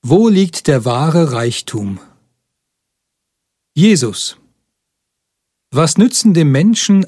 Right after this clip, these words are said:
alle Schätze dieser Erde, so er sie dennoch in Bälde für immer und ewig verlassen muss? Ist es denn da nicht unberechenbar klüger für den Menschen, sich solche Schätze zu sammeln,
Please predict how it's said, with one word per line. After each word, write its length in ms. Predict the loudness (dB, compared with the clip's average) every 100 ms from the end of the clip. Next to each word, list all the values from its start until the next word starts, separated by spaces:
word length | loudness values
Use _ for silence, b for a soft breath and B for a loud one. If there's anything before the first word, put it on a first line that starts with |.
| -2
alle 260 | 0 0
Schätze 480 | 0 -2 -4 -2 -2
dieser 440 | 0 0 -2 -2
Erde, 460 | 0 0 2 2 0 -4 B B B B B
so 180 | 0 2
er 160 | 2
sie 140 | 2 2
dennoch 520 | 2 2 0 -4 -8
in 220 | -4 -2
Bälde 380 | 0 0 2 0
für 200 | 0 0
immer 420 | 0 2 2 2
und 260 | 0 -2 0
ewig 320 | 0 0 -2
verlassen 500 | -4 -2 -2 -4 -8
muss? 400 | -8 -8 -10 -18 _ _ _ _ _ _ _ _ _ _
Ist 220 | -8 -4 -4
es 100 | -2
denn 220 | -2 -2
da 200 | -2 -2
nicht 240 | -4 0
unberechenbar 760 | 2 2 2 0 0 0 -2 -2
klüger 440 | 0 2 2 0
für 220 | -2 -4
den 140 | -2 -4
Menschen, 580 | -4 -4 -2 0 -2 -4 B B B
sich 340 | -2 -2 -2
solche 480 | 0 0 0 -2 -4
Schätze 460 | -4 -6 -6 -8
zu 140 | -4 -4
sammeln, 560 | -4 -2 -2 0 -2